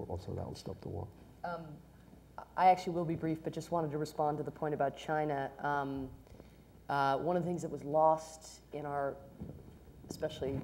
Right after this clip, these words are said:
Speaker 2: this side of the panel, our, our solipsism, our American kind of narcissism, where we are the center of the universe and we, we think only about the American role, uh,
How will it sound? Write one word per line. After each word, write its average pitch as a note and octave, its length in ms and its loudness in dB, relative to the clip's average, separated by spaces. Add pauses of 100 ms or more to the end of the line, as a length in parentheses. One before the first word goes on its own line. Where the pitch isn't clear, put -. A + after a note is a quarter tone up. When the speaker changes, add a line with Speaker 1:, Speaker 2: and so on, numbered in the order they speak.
(140)
Speaker 2:
this D3+ 120 -2
side C#3+ 180 2
of C3+ 60 0
the - 60 -2
panel, C#3+ 480 0
our, C#3 220 4
our C3 180 0
solipsism, D#3 880 4
our C3+ 160 0
American C#3 840 2 (100)
kind C3+ 200 0
of B2 80 -4
narcissism, C#3 640 0
where C3 160 -2
we C#3+ 180 -2
are C3+ 80 0
the - 100 6
center C#3 240 2
of C3 80 -2
the C3+ 80 -4
universe C3+ 460 -2
and C3+ 120 -4
we, C3 80 -6 (460)
we D#3 60 -6
think D3+ 200 -2
only D#3 240 4
about C#3+ 260 2
the C#3+ 60 0
American E3 540 4
role, C#3 480 2
uh, C3+ 200 -2